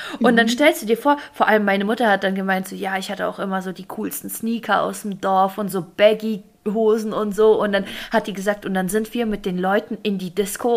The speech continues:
Speaker 1: und dann wurde mitten auf der Tanzfläche für uns Platz gemacht,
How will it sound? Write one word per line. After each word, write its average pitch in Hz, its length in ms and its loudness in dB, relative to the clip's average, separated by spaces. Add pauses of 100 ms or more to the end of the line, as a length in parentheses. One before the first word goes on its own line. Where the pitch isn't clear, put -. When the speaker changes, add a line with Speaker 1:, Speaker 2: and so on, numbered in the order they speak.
Speaker 1:
und 202 100 0
dann 190 180 0
wurde 196 240 0
mitten 208 300 -2
auf 220 160 2
der 196 120 -2
Tanzfläche 196 540 -4
für 208 140 -4
uns 190 160 -6
Platz - 360 -2
gemacht, 190 320 0